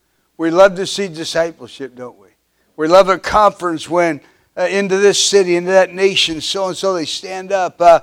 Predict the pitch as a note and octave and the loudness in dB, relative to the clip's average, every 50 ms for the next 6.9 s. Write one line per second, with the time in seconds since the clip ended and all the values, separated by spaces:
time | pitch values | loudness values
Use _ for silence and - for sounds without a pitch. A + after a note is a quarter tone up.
0 | - _ _ _ _ _ F3 F3 F3 E3 D3+ A2+ - F3+ A3 A#3+ - - - F3+ | 0 _ _ _ _ _ -2 0 0 0 -2 0 4 6 6 6 6 2 -4 -4
1 | F3+ F3 E3+ - _ _ _ _ F3 D#3 - - A#3+ C4+ A#3+ G3+ G#3+ F#3+ F3+ G3 | -2 -2 -2 -4 _ _ _ _ -10 -6 -4 -4 -2 -2 -2 -2 -4 -2 -2 -2
2 | B3+ C#4+ B3 F#3+ - - E3+ F3 E3 F3 F3 E3+ _ _ _ _ _ _ _ _ | -2 -2 -4 -12 -12 -10 -8 -8 -8 -8 -10 -16 _ _ _ _ _ _ _ _
3 | _ _ _ _ _ _ _ _ _ _ _ _ _ _ _ _ D3+ D#3+ F#3+ G#3 | _ _ _ _ _ _ _ _ _ _ _ _ _ _ _ _ 0 2 4 4
4 | G#3+ G3+ A3 G#3+ G3+ - - - G#3 A3 A3+ A3 A3 G#3 F#3+ D#3 G3 G#3+ G#3 F#3+ | 4 6 6 4 4 4 2 4 4 4 4 4 0 -6 -8 -6 -8 -8 -8 -8
5 | - - G#3+ G#3+ A3 A#3+ A#3+ A3+ G3+ G3 F#3+ F3+ F3+ G3 G3 F#3+ F3+ F3+ F3 G3 | -4 -2 0 2 4 4 4 4 4 0 -2 -4 -4 -4 -6 -6 -8 -4 -2 -2
6 | F#3+ F#3+ F#3+ F#3+ F3+ G3 A3 G#3+ G#3 G3 D#3 - - - D#3 C#3 A2+ - | -2 -2 -4 -4 -4 -6 -10 -10 -10 -14 -14 -14 -14 -12 -12 -12 -12 -14